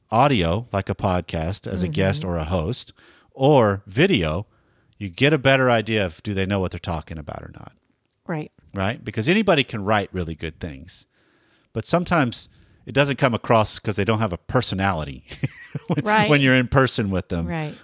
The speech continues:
Speaker 1: or connecting with them in a different way.
Speaker 2: Right, right.
Speaker 1: So then the other thing you would do is just a phone interview. You call and interview them.
Speaker 2: Right. Does that have to be super intense
Speaker 1: No.
Speaker 2: or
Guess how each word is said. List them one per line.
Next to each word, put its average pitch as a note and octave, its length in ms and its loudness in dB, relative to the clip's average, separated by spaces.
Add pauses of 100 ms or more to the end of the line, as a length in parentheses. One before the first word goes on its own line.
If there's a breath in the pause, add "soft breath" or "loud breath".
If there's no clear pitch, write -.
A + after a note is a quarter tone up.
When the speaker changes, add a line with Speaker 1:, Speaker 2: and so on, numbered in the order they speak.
Speaker 1:
or G2+ 160 0
connecting A2 560 0
with F#2+ 160 0
them F#2 160 -2
in F2 60 -2
a E2+ 80 -4
different F2 340 -8
way. D#2+ 340 -10 (140)
Speaker 2:
Right, D3+ 400 -8
right. D3 380 -12 (680 soft breath)
Speaker 1:
So A2+ 140 -6
then A#2+ 140 2
the B2+ 80 6
other E3 180 2
thing D#3 160 2
you C#3 100 2
would C3 140 0
do B2+ 240 4
is G#2+ 140 -2
just - 300 -8
a G#2 80 -4
phone A#2 300 2
interview. D2+ 360 -8 (1120 soft breath)
You C3+ 180 2
call A2+ 640 4
and A2+ 160 -4
interview G#2 380 -2
them. D#2+ 340 -4 (1200)
Speaker 2:
Right. G#3+ 360 0
Does A3+ 180 -4
that A3 160 0
have A3 200 -2
to A3+ 80 -4
be G#3 160 -4
super G#3+ 400 -6
intense G3+ 580 -4
Speaker 1:
No. C4 220 2
Speaker 2:
or E3+ 300 -4